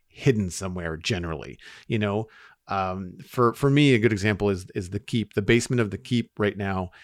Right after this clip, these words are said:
in, in the West Hill build is a storage system for bulk blocks.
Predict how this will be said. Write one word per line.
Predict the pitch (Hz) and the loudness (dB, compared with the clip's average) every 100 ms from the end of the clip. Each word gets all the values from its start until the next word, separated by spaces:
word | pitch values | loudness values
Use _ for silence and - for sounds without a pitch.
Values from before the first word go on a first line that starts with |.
| _ _ | _ _
in, | 110 101 95 92 92 | -4 -2 -2 -4 -4
in | 107 101 | -4 -2
the | 98 | -2
West | 92 110 107 | 0 0 0
Hill | 110 95 | -2 0
build | 98 92 90 | 0 -2 -2
is | 107 101 92 - | -2 0 -2 -8
a | |
storage | - - 135 135 | -6 2 4 4
system | - 123 123 | 0 -2 -2
for | 113 | -4
bulk | 104 107 107 - | 0 2 2 2
blocks. | 101 101 - | 2 2 -2